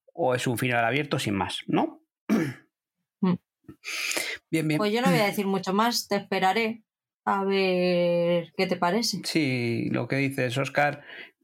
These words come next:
Speaker 1: eh, creo que es un, en los cómics ha sido un personaje que, que se ha visto,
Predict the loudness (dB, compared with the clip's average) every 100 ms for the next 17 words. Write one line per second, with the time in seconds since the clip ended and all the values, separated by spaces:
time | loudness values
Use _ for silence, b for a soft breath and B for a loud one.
0 | _ -4 -2 0 -2 0 2 2 2 -2
1 | -2 -2 -2 0 2 2 2 0 0 -2
2 | -2 -2 -2 -2 -2 -2 -2 0 0 0
3 | 0 0 -2 -2 -2 0 0 0 -2 -2
4 | -2 0 0 -2 -2 -2 0 -2 -2 -2
5 | -2 -2 -6